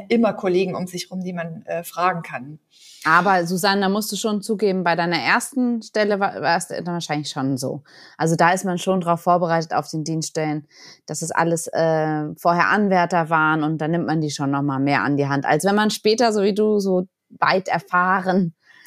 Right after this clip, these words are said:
Speaker 2: irgendwo neu anfängt, oder?
Speaker 1: Naja, also ja, es gab, gab natürlich schon, ich hab, bin ja als Gruppenleiterin eingestiegen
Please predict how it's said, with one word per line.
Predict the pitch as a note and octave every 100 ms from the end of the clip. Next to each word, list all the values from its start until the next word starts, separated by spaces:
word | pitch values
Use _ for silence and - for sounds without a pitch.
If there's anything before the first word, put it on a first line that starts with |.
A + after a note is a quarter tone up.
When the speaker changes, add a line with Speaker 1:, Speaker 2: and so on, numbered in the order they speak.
| _
Speaker 2:
irgendwo | - E3+ E3+ D#3
neu | D#3 D3
anfängt, | C#3+ D3 C#3+ D3
oder? | E3+ G3+ A#3
Speaker 1:
Naja, | F#3 G#3+ A#3 A3+ A#3+ A#3+ C4+
also | A3+ A#3+ C4 B3+ B3+ -
ja, | - F3+ F#3 D#3 G3 A#3+ C#4+
es | - A3
gab, | - A3+ A3
gab | A3+ A3+
natürlich | A3 A3+ G#3+ G#3
schon, | A#3+ B3 A#3+ A#3
ich | A3 A3
hab, | -
bin | A#3+
ja | F3+
als | F3
Gruppenleiterin | - C#4+ D4+ C4 C4+ B3+
eingestiegen | - B3+ C4 - C4 A#3+ B3 B3+